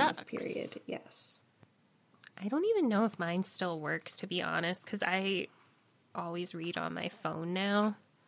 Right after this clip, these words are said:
Speaker 1: I knew that
Speaker 2: Which
Speaker 1: about
Speaker 2: isn't
Speaker 1: you.
Speaker 2: as good, but anyway.
Speaker 1: Anyway.
Speaker 2: Um, <laughs> so, well, okay, did you read the scene, did you get to the scene where they fucked in the wedding dress?
Speaker 1: No.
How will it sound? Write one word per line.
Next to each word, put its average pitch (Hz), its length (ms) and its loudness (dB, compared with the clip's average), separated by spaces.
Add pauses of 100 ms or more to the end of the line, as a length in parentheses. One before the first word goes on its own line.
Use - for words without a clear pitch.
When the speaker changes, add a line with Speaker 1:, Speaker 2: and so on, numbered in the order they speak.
(520)
Speaker 1:
I 175 140 0
knew 170 220 2
that 160 200 -2
Speaker 2:
Which 226 140 0
Speaker 1:
about - 80 6
Speaker 2:
isn't 381 160 8
Speaker 1:
you. 427 80 10
Speaker 2:
as 381 120 8
good, 180 440 6 (260)
but 170 300 -2 (800)
anyway. 165 400 6
Speaker 1:
Anyway. - 460 0 (260)
Speaker 2:
Um, 180 380 10 (640)
<laughs> - 1300 -2
so, 220 720 10 (260)
well, 254 420 12
okay, 233 320 10
did 233 240 8
you 277 160 10
read 440 200 12
the 381 80 12
scene, 226 600 10
did 208 180 4
you 226 60 6
get 226 160 8
to - 120 2
the 359 120 12
scene 254 260 8
where 233 140 6
they 214 120 6
fucked - 380 2
in 196 100 6
the 190 80 6
wedding 170 360 0
dress? 196 760 0
Speaker 1:
No. 170 560 0